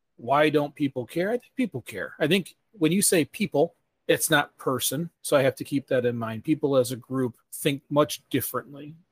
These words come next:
than a person. But I think if you pull each person out of that group and talk to them, at least with the basic understandings, they care. I have family members who say to this day, "Oh, I care.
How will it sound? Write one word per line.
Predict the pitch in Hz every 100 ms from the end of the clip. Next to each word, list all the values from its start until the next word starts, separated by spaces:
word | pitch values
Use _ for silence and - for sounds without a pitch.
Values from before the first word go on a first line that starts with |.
| -
than | 127
a | 113
person. | - 107 - - - -
But |
I | 135
think | 151 165
if | 143
you |
pull | 139 156 156 -
each | 165 -
person | - 165 143 135 123
out | 123
of | 113
that | 117 113
group | 113 110 - _ _
and | 131 107
talk | 147 135 -
to | 127
them, | 123 117 117 _ _ _ _
at | 202
least | 214 233 -
with | 165
the | 131
basic | 127 131 131 135 117
understandings, | 113 113 107 - 120 104 101 101
they | 202
care. | 214 - 104 80 - _ _ -
I | 160
have | 170
family | - 147 143
members | 151 147 170
who | - 131
say | - 151
to | 143
this | 143 127
day, | 127 101 101 _ _
"Oh, | 175
I | 175 247
care. | - 165 131 76